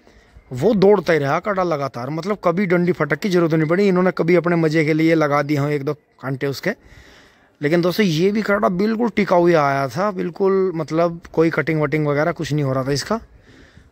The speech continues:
और इन्होंने, बब्बू भाई ने इसे तैयार कर लिया अब धीरे धीरे, और अब ये इसे लेके चलेंगे। ये इसे हल्का हल्का सा, अभी खैर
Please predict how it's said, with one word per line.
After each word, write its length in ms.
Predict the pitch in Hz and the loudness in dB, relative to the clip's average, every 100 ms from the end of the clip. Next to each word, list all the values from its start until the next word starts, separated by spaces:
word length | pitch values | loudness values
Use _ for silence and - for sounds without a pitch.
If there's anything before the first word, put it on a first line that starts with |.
| - | -2
और 220 | 147 151 | 0 0
इन्होंने, 420 | 156 156 151 151 | -2 -2 -2 -2
बब्बू 260 | 151 143 147 | -2 -2 -2
भाई 180 | 131 139 | 0 -2
ने 100 | 147 | -2
इसे 140 | 156 | -4
तैयार 320 | 143 139 139 | -2 0 0
कर 120 | 127 123 | -2 -2
लिया 180 | 135 | -2
अब 100 | 147 | -2
धीरे 200 | 143 147 | -2 -2
धीरे, 260 | 139 147 214 - - - - - - - - - - - - - | 0 -2 -2 -8 -20 -20 -20 -20 -20 -20 -20 -18 -16 -16 -18 -2
और 160 | 156 170 | 0 0
अब 240 | - 175 | -2 0
ये 220 | 180 185 | 2 2
इसे 140 | 160 196 | 2 2
लेके 320 | 175 170 175 | 2 0 0
चलेंगे। 400 | 165 151 160 226 | 0 0 0 -2
ये 280 | 175 175 165 | 2 2 4
इसे 120 | 196 | 2
हल्का 420 | 156 156 180 165 | 2 0 0 0
हल्का 260 | 160 160 151 | 0 0 0
सा, 220 | 202 285 - - - - - - - - - - - - | -2 -2 -10 -20 -20 -20 -20 -20 -20 -20 -20 -20 -18 -2
अभी 200 | 147 175 | 4 4
खैर 220 | 160 180 | 4 0